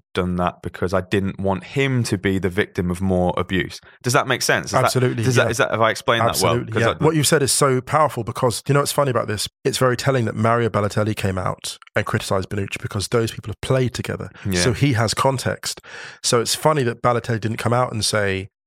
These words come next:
Speaker 2: like you did, for example, "Oh, actually, he was trying to protect him." Balotelli knows Bonucci, and he knows how Bonucci is around these issues. And there's a photo that was circulating on Twitter.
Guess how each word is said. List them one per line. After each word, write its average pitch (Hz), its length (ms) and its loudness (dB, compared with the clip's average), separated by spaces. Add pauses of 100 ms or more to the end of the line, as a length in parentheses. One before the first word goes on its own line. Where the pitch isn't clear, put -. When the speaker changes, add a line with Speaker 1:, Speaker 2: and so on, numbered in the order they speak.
(280)
Speaker 2:
like 101 260 0
you 110 120 0
did, 98 180 -6
for - 80 -6
example, 95 400 -4 (120)
"Oh, 117 140 4
actually, 107 220 -2
he - 20 0
was - 60 -6
trying 107 140 0
to - 40 -8
protect - 360 -2
him." 92 180 -8 (580)
Balotelli 113 380 0
knows 117 340 0
Bonucci, 107 540 -10 (640)
and 104 100 0
he 104 60 -2
knows 117 400 2
how 104 120 0
Bonucci 101 400 -6
is 104 140 -2
around 98 220 -6
these 95 180 -4
issues. - 480 -6
And 117 100 -2
there's 107 140 0
a 110 60 -2
photo 131 340 0
that 107 100 -4
was 101 100 -4
circulating 101 640 -4
on 90 300 -4 (720)
Twitter. 98 460 -4